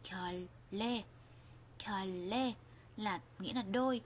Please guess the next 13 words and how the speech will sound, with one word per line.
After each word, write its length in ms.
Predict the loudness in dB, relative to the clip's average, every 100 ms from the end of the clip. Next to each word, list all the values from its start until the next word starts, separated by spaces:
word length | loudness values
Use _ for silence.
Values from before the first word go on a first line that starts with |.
| -8 -18 -18 -4
Ngoài 300 | 4 6 6
cái 100 | 2
giày 140 | 0
thể 140 | 0 0
thao 260 | 2 2
này 100 | 2
ra 200 | 0 0 0
thì 100 | -4
chúng 220 | -6 -4
ta 240 | 0 0 -2
có 80 | -4
thể 300 | -2 -4 -6 -12 -16 -4
đếm 260 | 0 0